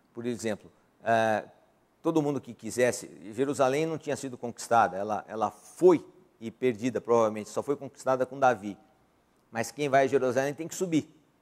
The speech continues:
né? O caminho do samaritano é subir a Jerusalém. Então, quem tá lá em cima tá mais ou menos isolado de quem tá lá embaixo,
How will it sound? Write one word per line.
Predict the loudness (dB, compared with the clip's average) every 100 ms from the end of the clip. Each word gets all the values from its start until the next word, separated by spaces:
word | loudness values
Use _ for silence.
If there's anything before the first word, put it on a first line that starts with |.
| _ _
né? | -6 -6 -6 _ _
O |
caminho | -12 -10 -12
do |
samaritano | -8 -4 -2 -4 -4 -4 -2
é | -6
subir | -6 -10 0 2
a | 4
Jerusalém. | 4 2 4 2 2 -8 -16 _ _ _ _
Então, | -6
quem | -2 -2
tá | 2 2
lá | 2
em | 0
cima | -2 0 0 -2 -4
tá | -4
mais | -2 -2
ou | -4
menos | -4 -8
isolado | -10 0 2 4 2 0
de | -10
quem | -14 -14 -10
tá | -6
lá | -6
embaixo, | 2 2 2